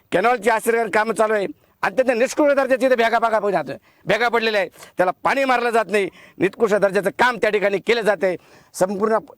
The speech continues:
ढवळं पडलेलं आहे, त्याला पाणीसुद्धा त्या ठिकाणी नीट मारलं जात नाही. कारवडी के दत्त मंदिराजवळ पुलाखाली उतारानगर रस्त्याला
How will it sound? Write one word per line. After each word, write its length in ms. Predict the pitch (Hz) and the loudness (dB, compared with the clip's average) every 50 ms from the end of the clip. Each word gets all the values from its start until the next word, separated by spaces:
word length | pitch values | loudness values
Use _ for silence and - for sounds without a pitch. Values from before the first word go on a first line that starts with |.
| _ - - | _ -6 -2
ढवळं 220 | - 262 277 294 | 2 2 4 4
पडलेलं 320 | 247 269 262 262 262 254 | 2 2 0 2 0 0
आहे, 140 | 247 214 165 - _ _ _ _ _ _ - | 0 -2 -2 -6 _ _ _ _ _ _ -2
त्याला 160 | 185 190 196 | 0 0 0
पाणीसुद्धा 640 | 185 _ - 190 240 262 202 226 208 214 226 214 180 - _ _ _ _ | -2 _ -4 -2 -2 0 -2 -2 0 0 0 0 -2 -6 _ _ _ _
त्या 100 | - 190 | -2 -2
ठिकाणी 240 | 202 190 196 202 202 | 0 0 0 0 0
नीट 120 | 190 180 185 | -2 -2 0
मारलं 300 | 180 175 180 190 196 190 | 0 0 0 0 0 2
जात 160 | 185 180 175 180 | 2 0 0 0
नाही. 280 | 185 175 202 214 226 285 _ _ _ _ _ _ _ _ - - | -2 -2 -2 -2 -4 -6 _ _ _ _ _ _ _ _ -4 -2
कारवडी 340 | 165 196 220 233 240 254 | -2 0 0 0 -2 -2
के 120 | 214 247 262 | 2 0 2
दत्त 260 | 190 233 233 - 269 | 2 2 0 2 0
मंदिराजवळ 460 | 254 254 247 247 247 247 240 247 247 | 0 2 0 0 0 2 2 2 0
पुलाखाली 480 | 202 202 240 240 226 202 233 226 226 208 - - _ _ _ _ _ _ _ _ _ _ _ _ _ _ _ _ _ - | 2 0 0 0 2 0 0 -2 -2 -6 -6 -12 _ _ _ _ _ _ _ _ _ _ _ _ _ _ _ _ _ -8
उतारानगर 560 | - 147 156 - 226 240 247 247 247 247 233 | -4 -4 0 0 0 0 0 0 0 0 0
रस्त्याला 380 | 240 208 185 233 226 220 196 | 0 0 0 2 2 2 0